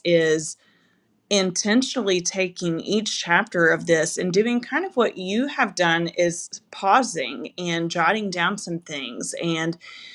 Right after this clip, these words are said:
using it as you are going about your day-to-day interactions with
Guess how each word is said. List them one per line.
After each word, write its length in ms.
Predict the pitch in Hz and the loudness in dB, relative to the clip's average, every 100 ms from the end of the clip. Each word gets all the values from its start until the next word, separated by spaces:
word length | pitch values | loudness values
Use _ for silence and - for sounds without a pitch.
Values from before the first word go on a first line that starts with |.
| - - _ _ _ | -20 -20 _ _ _
using 520 | 170 196 226 240 254 | -2 2 4 4 4
it 180 | 220 202 - | 4 2 2
as 420 | 185 185 180 185 | 2 2 -2 -6
you 460 | 180 185 190 190 | -4 0 2 2
are 240 | 190 180 175 | 4 2 0
going 640 | 180 180 190 185 185 185 | -2 0 0 -2 -2 -2
about 420 | 175 175 175 180 | -2 2 2 0
your 260 | 175 180 175 | -8 -4 -2
day-to-day 600 | 175 170 175 175 170 170 | 0 -2 -2 -4 -2 -2
interactions 920 | 170 165 151 160 190 - 190 175 170 | -2 -6 -2 -2 -4 -8 -6 -4 -6
with 480 | 160 156 160 160 - | -2 -2 -2 -6 -12